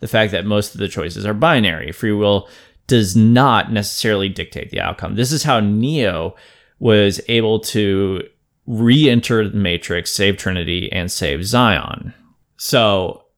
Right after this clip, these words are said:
that was a lot on choice. <laughs> I like attempting to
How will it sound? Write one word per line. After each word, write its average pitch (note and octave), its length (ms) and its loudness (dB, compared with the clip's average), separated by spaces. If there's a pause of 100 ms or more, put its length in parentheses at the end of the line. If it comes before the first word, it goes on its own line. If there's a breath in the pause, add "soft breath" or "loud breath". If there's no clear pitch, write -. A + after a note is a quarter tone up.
(300)
that C#3 80 2
was C3+ 140 4
a C3+ 40 2
lot G#2+ 680 0
on F2+ 160 -12
choice. - 580 -2 (540 loud breath)
<laughs> - 300 -20
I A#2 100 4
like A2 600 -2 (220)
attempting A2 600 0
to F2+ 500 -4